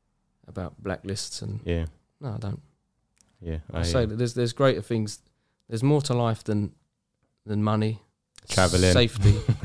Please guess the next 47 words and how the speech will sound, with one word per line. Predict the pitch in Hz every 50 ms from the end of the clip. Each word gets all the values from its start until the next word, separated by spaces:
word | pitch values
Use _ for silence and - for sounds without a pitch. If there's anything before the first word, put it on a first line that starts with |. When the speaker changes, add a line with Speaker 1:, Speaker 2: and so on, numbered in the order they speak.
| - _ _ _ _ _ _ _ _ _ _ _ -
Speaker 1:
Oh, | 101
mate, | 101 101 101 92
and | - 117
you | 127
still | - - 160 147
can't | - 117 104 -
travel | - 113 104 104 107 95
Speaker 2:
Yeah, | 104 104 101 101
Speaker 1:
a |
lot | 95 -
Speaker 2:
that's | - 95 92
Speaker 1:
of | 95 92
Speaker 2:
what | 98
I'm | 104
Speaker 1:
time | 110 104
Speaker 2:
saying. | 98 101
Speaker 1:
anyway. | 107 - - - - _ _ _ _ _ _ _ _ _
There's | - 131 127 151
more | 165 165 156
to | - 131
life | 127 127 120 120 - -
than, | 120 117 113 107 - - _ _ _ _ _ _ _ _ _ _
than, | 110 117 117 113 107 104 98 - _ _ _ _ _ _ _ _ -
you | 107 110
know, | 104 98 98 95 - _ _ _ _ _ _ _ _ _
money, | - 98 101 104 104 107 107 110 110 110 - _ _
safety, | - - - 104 104 104 101 - - 90 104 -
a | 98
Speaker 2:
Mm. |
Speaker 1:
secure. | 98 85 80 76 - 123 - - - _ _ _ _ _ _ _ _ _ _ _ _ _ -
You | 135
know, | 139 120 123
wh-, | 143 160 - 139
what | 165 156 151
are | 151 156
you? | 120 98 90 92
Eighty-five. | 98 107 127 - 123 123 - 139 139 127 107 104 - - _ _ 87
Speaker 2:
Mm. | 85 82 78 76 - _ _ _ _ _ -
Speaker 1:
<clears throat> | 269 302 262 240 175 143
You | 123 117
want | 123 127
your | 107 120
slippers | - - 123 - 123 113
and | 120 120
a | 113 -
pipe. | - 143 135 110 - -
Just | 131 135 139 - - _